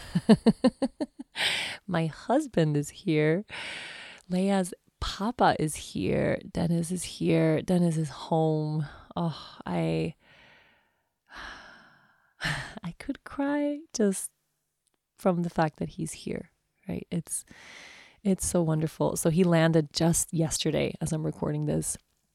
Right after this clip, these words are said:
We picked him up at the airport. It's like, at, like, five P M. And, uh, so we haven't even spent a whole day together yet. Like, he literally just arrived. But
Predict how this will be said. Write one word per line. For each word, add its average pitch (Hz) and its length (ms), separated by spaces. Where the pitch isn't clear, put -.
We 170 80
picked - 200
him 156 80
up 151 120
at - 40
the - 80
airport. 160 380
It's - 140
like, - 200
at, 175 100
like, 156 140
five 147 360
P 156 180
M. 143 300
And, 170 300
uh, 160 160
so 156 140
we 165 100
haven't 160 260
even 160 200
spent 156 360
a 160 60
whole 165 220
day 156 260
together 156 400
yet. 147 280
Like, 160 140
he 165 160
literally 160 460
just - 300
arrived. 156 460
But 151 220